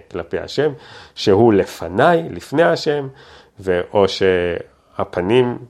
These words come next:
לכאורה, במרכאות של השם, נותנים את הלחם הזה אלינו. יש כאן דגש על פנים. נעבור לכלי הבא,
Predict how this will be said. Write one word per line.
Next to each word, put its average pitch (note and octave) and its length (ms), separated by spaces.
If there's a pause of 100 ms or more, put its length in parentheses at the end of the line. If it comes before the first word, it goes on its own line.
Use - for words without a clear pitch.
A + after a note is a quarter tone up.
(200)
לכאורה, G2 440
במרכאות F#2 440
של E2+ 140
השם, G2+ 320
נותנים C3 420
את E3+ 120
הלחם C3 380
הזה G2+ 200
אלינו. C3 440 (1600)
יש C#3+ 140
כאן C#3 160
דגש A#2 280
על A#2 120
פנים. F2 260 (580)
נעבור C3 280
לכלי D#3 300
הבא, G2+ 300